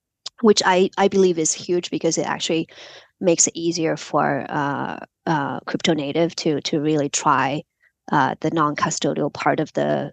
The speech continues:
um, um, industry. I think we all, uh, for, for crypto natives, uh, we all get very excited about, you know, not your keys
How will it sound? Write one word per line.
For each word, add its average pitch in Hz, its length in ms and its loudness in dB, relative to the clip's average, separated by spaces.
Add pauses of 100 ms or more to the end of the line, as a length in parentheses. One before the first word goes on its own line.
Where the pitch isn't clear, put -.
um, 143 600 -4 (180)
um, 57 360 -10 (800)
industry. 190 580 2 (340)
I 208 100 6
think 214 200 4
we 208 120 8
all, 170 420 6 (540)
uh, - 260 2 (300)
for, 165 240 4
for 180 160 0
crypto 196 320 0
natives, 175 640 2
uh, 156 240 -2
we 175 160 -4
all 156 240 0
get 156 220 -8
very 160 180 0
excited 156 400 0
about, 143 420 -2 (320)
you 175 120 2
know, 165 140 2
not 156 140 2
your 151 160 2
keys - 580 -4